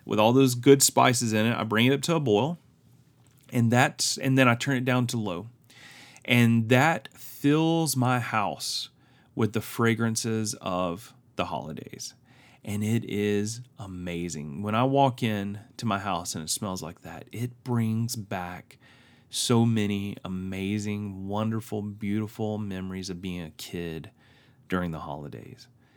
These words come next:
Uh, there are certain movies that if I watch those movies, it takes me back. National Lampoon's is one of them. Uh, Home Alone is one of them. There, there are these movies that, that take me back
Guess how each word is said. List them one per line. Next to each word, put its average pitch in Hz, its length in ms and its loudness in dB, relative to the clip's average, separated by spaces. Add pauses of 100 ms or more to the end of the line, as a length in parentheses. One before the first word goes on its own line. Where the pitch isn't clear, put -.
(280)
Uh, 104 140 4
there 127 220 10
are 131 60 8
certain 139 280 2
movies 123 600 6
that 104 200 0
if 107 120 0
I 117 100 8
watch 123 380 6
those 143 200 4
movies, 123 440 4
it 117 200 -4
takes 113 240 -6
me 117 60 0
back. 98 240 -4
National 117 380 2
Lampoon's 117 340 0
is 101 100 -4
one 92 220 -4
of 82 140 -8
them. 69 160 -12 (420)
Uh, 92 140 0
Home 135 320 6
Alone 110 400 6
is 95 200 -6
one 92 200 -6
of 82 100 -8
them. 98 120 -8
There, 117 140 0
there 131 220 0
are 127 60 2
these 120 200 2
movies 127 500 2
that, 98 260 -8
that 101 200 -8
take 135 280 -6
me 151 100 -4
back 98 460 -8